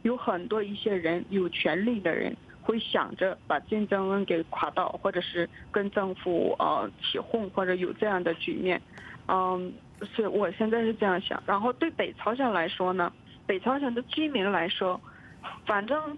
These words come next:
这样也死，那样也死，战争以后死比较痛快一点，这是北朝鲜人的想法。所以赶快出现什么事情，让这样的，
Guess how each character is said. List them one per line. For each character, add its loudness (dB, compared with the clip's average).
这 2
样 2
也 -4
死， -6
那 4
样 2
也 -2
死， -4
战 2
争 2
以 0
后 0
死 -10
比 0
较 0
痛 2
快 0
一 -4
点， -2
这 4
是 -2
北 2
朝 2
鲜 2
人 0
的 0
想 -4
法。 -4
所 2
以 2
赶 2
快 0
出 -6
现 2
什 -2
么 2
事 -4
情， -4
让 2
这 0
样 2
的， 0